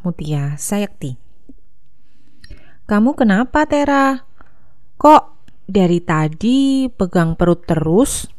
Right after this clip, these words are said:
tanya Diva terheran-heran melihat adiknya seperti meringis menahan rasa sakit.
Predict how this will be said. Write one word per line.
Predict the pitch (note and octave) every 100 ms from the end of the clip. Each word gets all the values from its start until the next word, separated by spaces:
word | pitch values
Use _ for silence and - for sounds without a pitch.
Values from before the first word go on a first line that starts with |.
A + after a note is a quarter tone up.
| - - - - - -
tanya | F3 F3 E3+
Diva | E3 D#3+ - A3+
terheran-heran | C4+ G3 E3+ D#3+ D#3 D3 C#3+ D3 D3 D3 - - - - -
melihat | E3 D#3+ D3+ D#3+ -
adiknya | F3+ D#3+ E3+ - - A#3+ C4 C4
seperti | B3+ - G#3 - F#3 G3 F#3+
meringis | G3 A3+ B3 B3 D4 D4 -
menahan | F#3+ F3 E3 D#3+
rasa | E3 D#3+ E3
sakit. | - D#3 - D#3+